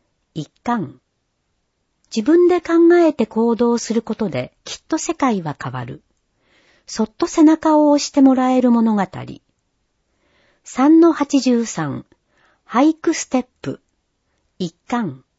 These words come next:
内気な小学生の七海が俳句を作っていることは秘密です。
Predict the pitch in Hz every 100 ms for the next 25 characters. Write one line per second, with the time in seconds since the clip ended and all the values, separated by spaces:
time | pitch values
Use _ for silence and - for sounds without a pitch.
0 | _ _ _ _ _ _ _ _ 190 190
1 | - 339 339 - 339 339 349 339 - 240
2 | 226 202 190 190 226 220 202 190 214 240
3 | - 277 285 277 - 302 _ 202 190 170
4 | - - 160 131 - 143 147 131 127 -
5 | -